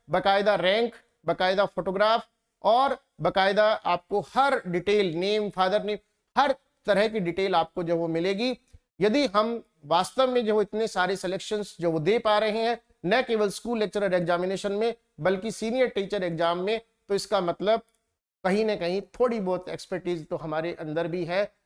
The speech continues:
हम जानते हैं कि इस परीक्षा को कैसे क्रैक किया जाता है। यदि कोई इंस्टीट्यूट, यदि कोई टीचर जो है दस में से तीन रैंक जो है और उसके बाद बीस में से सात बच्चे जो हैं,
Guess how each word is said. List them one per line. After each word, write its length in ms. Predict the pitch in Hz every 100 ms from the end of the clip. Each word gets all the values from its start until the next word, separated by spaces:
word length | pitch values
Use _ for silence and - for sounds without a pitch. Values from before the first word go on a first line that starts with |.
| -
हम 120 | 170
जानते 380 | 160 175 202 214
हैं 140 | 208 214
कि 140 | 196
इस 140 | 190 -
परीक्षा 380 | 170 165 - 170
को 120 | 185
कैसे 320 | 160 156 -
क्रैक 300 | 175 160 160 - -
किया 140 | 160
जाता 280 | 135 131 -
है। 120 | 143 - _ _ _ _
यदि 200 | 170 196
कोई 280 | 190 190 202 208 190 -
इंस्टीट्यूट, 600 | 180 - 208 214 254 240
यदि 180 | 180 165
कोई 200 | 170 175
टीचर 460 | 165 214 196 240 208
जो 120 | 208
है 280 | 202 202 - _ -
दस 260 | 151 262 -
में 120 | 202
से 180 | - 208
तीन 380 | - 277 302 247
रैंक 320 | 208 208 185
जो 100 | 190
है 320 | 175 185 185 185 _ -
और 140 | 185
उसके 340 | 185 - 202 185
बाद 260 | 180 185
बीस 320 | 160 202 220
में 100 | 196 185
से 140 | 185
सात 280 | 156 208 226
बच्चे 320 | 190 190 202 208
जो 120 | 180
हैं, 240 | 175 185